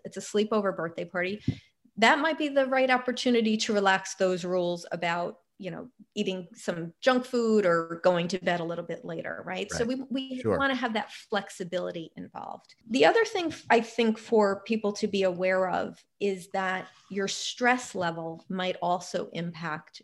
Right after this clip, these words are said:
Speaker 1: your parenting style. So even if you by nature tend to fall into that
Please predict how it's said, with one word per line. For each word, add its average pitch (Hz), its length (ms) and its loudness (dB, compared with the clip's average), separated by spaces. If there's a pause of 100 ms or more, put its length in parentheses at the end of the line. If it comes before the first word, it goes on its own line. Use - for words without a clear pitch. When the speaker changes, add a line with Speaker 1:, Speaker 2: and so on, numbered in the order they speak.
Speaker 1:
your 170 160 -8
parenting 170 520 -10
style. - 480 -8 (500)
So 247 280 4
even 339 400 2
if 277 240 0
you 220 400 0
by 196 160 0
nature 196 540 -2
tend 214 460 2
to 277 160 -2
fall 214 440 2
into 208 360 -4
that 180 300 -2